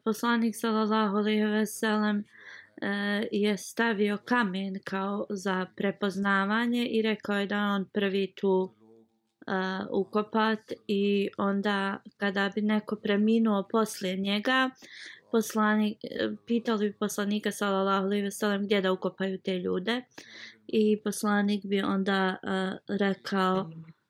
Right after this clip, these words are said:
e, "Ukopajte ga blizu Usmana bin Mazuma." A,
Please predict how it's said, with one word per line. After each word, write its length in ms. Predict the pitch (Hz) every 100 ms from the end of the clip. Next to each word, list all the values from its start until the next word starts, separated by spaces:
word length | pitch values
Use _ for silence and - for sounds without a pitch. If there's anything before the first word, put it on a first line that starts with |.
| _ _ _ _ _ _ _ _ _ _ _ _ _ _ _ _ 107 _ -
e, 60 | 190 202 208 208 208 202 - _ 85 208 - -
"Ukopajte 720 | 214 214 233 220 220 - 226
ga 240 | 214 208 - _
blizu 680 | 196 196 202 202 190 202 202 - _ _ _ _ _ _ 415 -
Usmana 800 | 190 - 196 190 190 185 185 185
bin 280 | 185 185 180
Mazuma." 440 | 185 180 185 170 - - _ 202 _ _ 240 _ _ -
A, 340 | 220 214 214